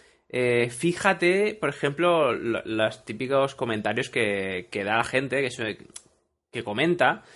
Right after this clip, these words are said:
cuando, por ejemplo, es un lunes. ¿Vale? Dices, yo sé, "Fulanito, ¿qué? ¿Qué tal estás?", tal, y te miran y, bueno, pues aquí, pf. O lo peor, por ejemplo, <laughs> cuando dice, cuando el lunes le dices, "Buenos días",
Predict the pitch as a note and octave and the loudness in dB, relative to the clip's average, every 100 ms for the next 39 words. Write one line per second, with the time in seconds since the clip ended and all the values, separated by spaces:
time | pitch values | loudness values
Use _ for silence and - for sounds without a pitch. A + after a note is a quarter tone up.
0 | - _ A#2+ B2 B2+ - C3+ C3 D3 C#3 | -20 _ -4 -2 -2 0 0 2 0 0
1 | C#3+ A#2 F#2+ D2+ - - _ _ _ _ | 0 -2 -2 -6 -12 -18 _ _ _ _
2 | _ _ G2+ A2+ A2+ A#2 A2 G#2+ G#2 G2+ | _ _ 0 0 0 -2 -2 0 2 0
3 | G2+ G2 G2 A2 G#2 A2+ C3+ G3 G3+ D3+ | -2 -4 -6 -10 -6 -2 0 4 4 6
4 | F3+ G3+ D#3+ D3+ E3+ E3 - F3+ D#3 - | 6 6 6 4 4 2 2 4 4 2
5 | E3 D#3 B2 G#2+ G#2+ G#2 G2+ G2 G2+ G#2+ | 0 2 0 -2 -4 -4 -6 -8 -10 -8
6 | G#2+ A2+ A#2 A#2 A2+ A#2 - - C3+ B2 | -4 -4 -4 -6 -8 -10 -10 -8 -8 -6
7 | A2+ A2+ A2+ G#2 B2+ B2 A#2+ - - - | -8 -8 -8 -6 -4 -4 -6 -10 -18 -20
8 | _ _ _ _ _ _ _ - A#2+ A#2 | _ _ _ _ _ _ _ 4 6 6
9 | A#2+ A#2 C3+ C#3 C3 C#3+ C#3+ C#3 D3+ - | 6 8 8 8 4 0 0 -2 -2 -4
10 | - C#3 B2 A#2+ A#2+ C3+ C3+ B2 A#2+ A2+ | -2 -2 0 2 2 2 2 0 2 2
11 | B2+ F3+ E3+ F3+ B2 | 2 4 4 4 4